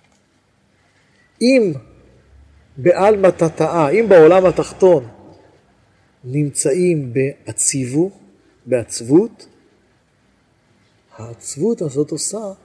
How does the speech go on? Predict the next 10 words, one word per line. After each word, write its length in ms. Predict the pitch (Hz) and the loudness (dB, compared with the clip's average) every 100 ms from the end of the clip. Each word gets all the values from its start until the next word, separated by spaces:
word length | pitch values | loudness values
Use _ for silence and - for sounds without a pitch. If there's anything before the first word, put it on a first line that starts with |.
| _ _ _ _ _ _ | _ _ _ _ _ _
שגם 600 | - - 131 165 196 170 | -14 -12 -6 -4 -4 -4
בעולם 520 | 160 143 143 175 165 | -2 -2 -2 -4 -6
העליון 640 | 147 139 131 220 202 185 190 _ _ _ _ _ _ _ _ | -6 -6 -4 -4 -4 -10 -16 _ _ _ _ _ _ _ _
תהיה 340 | - 143 170 | -4 -4 -4
עצבות. 680 | 160 - 143 147 151 - - _ _ _ _ _ _ _ _ _ _ _ | -6 -12 -12 -16 -18 -20 -20 _ _ _ _ _ _ _ _ _ _ _
ואם 420 | 113 127 202 233 180 | -8 -4 -2 -4 0
בעולם 460 | 165 156 160 190 | 2 4 2 -2
התחתון 680 | 180 160 - - 180 170 123 - _ _ _ _ _ _ _ | -4 -6 -14 -6 -4 -4 -6 -18 _ _ _ _ _ _ _
יש 240 | 127 156 - | -4 -2 0
שמחה 1000 | - - - 139 120 107 160 180 151 | -2 -2 -4 -6 -8 -8 -2 -2 -2